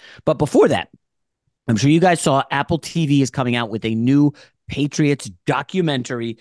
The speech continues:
based on the book about the two-decade dynasty.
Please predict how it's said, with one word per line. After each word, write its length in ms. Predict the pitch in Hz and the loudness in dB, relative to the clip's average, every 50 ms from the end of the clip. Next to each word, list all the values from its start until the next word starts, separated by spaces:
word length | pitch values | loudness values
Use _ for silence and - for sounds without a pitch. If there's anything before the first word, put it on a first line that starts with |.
| _ _ _ _ _ _ - 123 110 | _ _ _ _ _ _ -12 -10 -4
based 360 | - 139 156 165 - - - - | 0 2 2 2 0 -2 -6 -2
on 340 | - 147 147 135 143 143 135 | 0 0 0 2 2 0 0
the 100 | 107 123 | 0 0
book 640 | 101 92 - - 175 185 143 127 - - - - - _ _ _ _ _ _ _ _ _ _ _ _ _ _ _ _ _ _ _ _ _ _ _ _ _ _ _ _ _ _ _ _ _ - | -2 -4 -2 0 2 2 2 2 -2 -6 -12 -20 -20 _ _ _ _ _ _ _ _ _ _ _ _ _ _ _ _ _ _ _ _ _ _ _ _ _ _ _ _ _ _ _ _ _ -6
about 580 | 135 113 95 - 135 131 131 131 131 123 - _ _ | -6 -4 -2 -2 0 2 2 2 0 -2 -4 _ _
the 220 | 113 98 123 117 | -8 -4 -4 -4
two-decade 840 | - - - 156 143 117 107 135 127 123 - - 139 123 113 104 - | -4 -2 0 0 0 2 2 0 0 0 0 0 0 0 -2 -2 0
dynasty. 580 | - 175 180 160 123 90 - - - 76 73 | 0 2 2 2 0 -2 -4 -8 -12 -14 -14